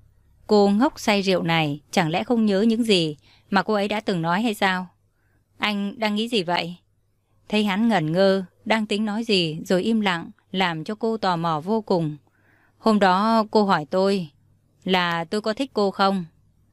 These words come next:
Uyên Nhi nghe xong mà chân tay bủn rủn.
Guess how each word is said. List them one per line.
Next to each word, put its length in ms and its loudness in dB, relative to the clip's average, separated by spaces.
Uyên 200 4
Nhi 160 0
nghe 200 0
xong 340 0
mà 160 0
chân 240 -2
tay 160 2
bủn 220 2
rủn. 340 2